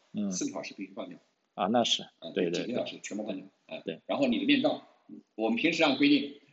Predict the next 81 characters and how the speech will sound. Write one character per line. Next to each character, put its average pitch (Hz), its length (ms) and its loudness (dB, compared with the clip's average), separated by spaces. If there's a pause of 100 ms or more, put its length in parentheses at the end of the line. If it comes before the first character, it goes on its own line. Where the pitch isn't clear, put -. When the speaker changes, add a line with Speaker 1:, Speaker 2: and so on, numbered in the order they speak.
Speaker 2:
说 151 100 4
一 151 100 4
开 160 140 10
始 110 140 2
说 123 140 0
面 143 160 6
罩 123 100 10
不 120 100 2
够 147 180 8
了， - 60 -4 (420)
不 127 80 -4
够 147 100 8
了， 135 40 4
一 139 100 8
星 165 160 6
期 - 360 0 (180)
才 - 100 0
能 113 120 0
换。 131 160 4 (240)
后 160 140 12
来 135 140 8
好 107 80 -2
嘛， 95 160 -2
你 110 120 0
只 143 100 4
要 135 80 6
在 135 120 -2
这 120 80 -2
个 117 60 -4
区 135 140 -2
域 120 60 -4
工 117 140 -4
作， 113 220 -8 (160)
当 127 320 0
值 107 160 -6
班 117 180 -4 (200)
就 - 100 -6
换。 - 140 -12 (220)
Speaker 1:
就 104 140 0
换 95 280 -2
啊。 101 80 2
Speaker 2:
就 127 100 2 (400)
用 151 160 4
完 110 120 -2
了， 131 80 -2
你 101 80 0
下 110 140 -2
班 107 160 -8
就 107 80 -12
把 - 80 -16
它 95 60 -12
扔 104 140 -8
掉， 107 100 -6 (220)
不 95 60 -4
要 104 100 -2
了， 85 80 -8 (240)
不 107 60 -2
要 104 100 2
再， 98 120 -2
不 - 100 -6
要 - 80 0
了。 123 220 -6 (240)
Speaker 1:
嗯， 110 180 2
Speaker 2:
哎， 95 280 0
Speaker 1:
嗯。 95 180 -2
Speaker 2:
这 214 80 8
样 151 140 6
的 143 60 0
话， 123 100 0
我 92 140 0
觉 107 100 -6
得 123 200 0 (240)
总 - 160 4
体 131 100 2
上 - 140 0 (300)
在 - 300 6
衣 151 140 2
食 120 220 -2
住 120 120 -6
行， 95 220 -6 (320)
呃， 104 120 -6